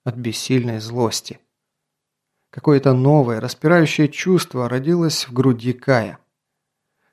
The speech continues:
"Наверное, — мгновенно подумал он, — то же самое испытал и папенька, когда сразил своего первого дракона. Как оказалось легко срубить поганую голову!"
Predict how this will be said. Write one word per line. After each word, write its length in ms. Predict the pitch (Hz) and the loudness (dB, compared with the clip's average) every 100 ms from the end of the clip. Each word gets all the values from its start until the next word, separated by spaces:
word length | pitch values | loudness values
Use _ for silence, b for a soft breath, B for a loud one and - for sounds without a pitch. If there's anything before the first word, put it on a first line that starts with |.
| _ | _
"Наверное, — 840 | - 123 147 220 208 202 190 180 - _ | -4 0 2 2 4 4 4 2 -4 _
мгновенно 540 | 123 120 120 127 123 | -4 -2 0 0 0
подумал 440 | 117 117 123 120 120 | -2 -2 -2 -2 -4
он, — 180 | 117 110 _ _ _ _ _ | -4 -6 _ _ _ _ _
то 120 | 165 | 0
же 140 | 170 165 | 0 0
самое 480 | - 165 127 120 | 2 4 4 0
испытал 460 | 120 - 131 147 143 | -6 -6 0 4 4
и 60 | 135 | 2
папенька, 640 | - 147 143 120 113 104 | 2 0 0 -6 -8 -6
когда 320 | 131 127 156 | -4 2 0
сразил 440 | 151 147 139 170 | 2 0 4 2
своего 420 | 165 151 151 139 139 | 2 4 6 6 4
первого 560 | - 147 160 156 147 | 2 2 4 2 2
дракона. 640 | 135 151 147 147 107 - _ _ _ _ _ _ _ _ _ _ _ | 2 0 2 0 0 -6 _ _ _ _ _ _ _ _ _ _ _
Как 420 | - 131 156 165 | -6 0 0 0
оказалось 600 | 151 156 143 156 156 139 | 0 2 4 6 4 2
легко 420 | 135 135 - 185 170 | 0 -2 0 0 0
срубить 500 | - 151 156 170 - | 0 -2 0 -2 -2
поганую 600 | 139 135 160 151 147 143 | 0 2 2 2 2 2
голову!" 540 | 170 147 104 90 - | 2 2 -2 -8 -12